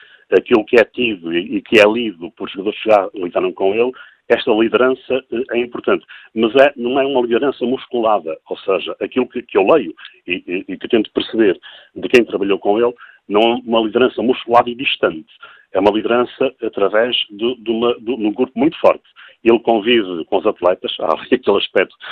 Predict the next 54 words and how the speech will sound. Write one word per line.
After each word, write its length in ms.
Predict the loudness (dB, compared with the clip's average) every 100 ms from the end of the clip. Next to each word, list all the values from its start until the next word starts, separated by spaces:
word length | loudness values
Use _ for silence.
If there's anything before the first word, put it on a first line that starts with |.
| -14 -8 -2
eh, 120 | 0
de 100 | 0
um 100 | 0
humorista, 520 | 0 0 -2 -4 -8
de 160 | -6 -4
um 40 |
humorista, 580 | -2 -2 -2 -4 -6 -4 -4
eh, 240 | -6 -4
amigo 320 | -2 -4 -6
de 240 | -4 -4 -4 -2 2
Sérgio 200 | 2 2
Conceição, 400 | -6 -2 0 0
que 60 |
foi 100 | -2
fazer 320 | -4 -2 -2 -4 -16 -8
uma 140 | -8 0
sessão 160 | 0
de 80 | 2
humorismo 360 | 0 0 0 -2
numa 140 | -6
equipa, 380 | -6 -6 -4 -6 -8 -20 _
eh, 160 | -2 -2
eh, 160 | 0 0
que 140 | 4
ele 80 | 4
treinava, 500 | 4 4 4 2 -2 -10 _
para 140 | 2
libertar 380 | 4 0 2 2
os 60 | 0
jogadores, 340 | -2 -2 -2 -6 -16 -12
eh, 120 | -12 -10
e 180 | -12 -8
dizer 300 | -6 -4 -4
que 100 | -4
o 40 |
humor 180 | 0 0
também 240 | 0 2 2
é 40 |
parte 340 | 4 2 2 -8
importante 440 | -8 -4 -4 -4
de 440 | _ -20 -10 -2
libertar 220 | -2 0 -2
os 80 |
jogadores 260 | -2 -4 -4
do 40 |
aspecto 260 | -4 -6 -4
emocional. 420 | -6 -4 -2 -2 -4 -16 -4
Portanto, 180 | 0 4
eu 80 |
não 140 | 4 2
tenho 180 | 0 -2
o 40 |
Sérgio 220 | -4 -6
Conceição, 520 | -8 -10 -6 -2 -2